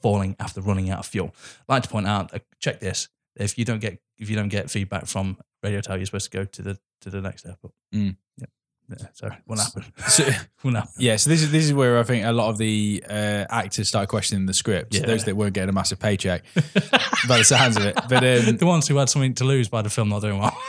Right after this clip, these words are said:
Speaker 2: and, and this
Speaker 1: <laughs> So
Speaker 2: is, this is where the, the, the title fifty-eight minutes of the book comes from, which is the premise of this movie, where they, they kind of took, took it over. Um, so on the side of all that, you see that the terrorists taking over a,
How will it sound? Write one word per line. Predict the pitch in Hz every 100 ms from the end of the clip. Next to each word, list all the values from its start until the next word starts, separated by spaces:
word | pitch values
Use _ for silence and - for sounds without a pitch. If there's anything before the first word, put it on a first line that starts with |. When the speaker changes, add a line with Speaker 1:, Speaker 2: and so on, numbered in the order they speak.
| -
Speaker 2:
and, | 127
and | 139 151
this | 147
Speaker 1:
<laughs> | 147
So | 143
Speaker 2:
is, |
this | 143 143
is | 127
where | 123 113
the, | 113
the, | 107 95 113 104
the | - 104
title | 117 101
fifty-eight | 110 - 104
minutes | 104 95
of | 98
the | 95
book | 120 87
comes | 107 101
from, | 107 101 98 82
which | 95
is | -
the |
premise | - 107 95
of | 95
this | 95 -
movie, | 110 101 98 92 -
where | 98
they, | 95 92
they | - 98
kind | - 101 98
of |
took, | - - _
took | - 107
it |
over. | 104 98 - - - - _
Um, | - 131 131 - _ _ _ _
so | - 156
on | 160
the |
side | - 165 147
of | 120
all | 104
that, | 98
you | 113
see | - 127
that | 113 113
the | 104
terrorists | - 123 107 -
taking | 117 104 104
over | 98 95
a, | 95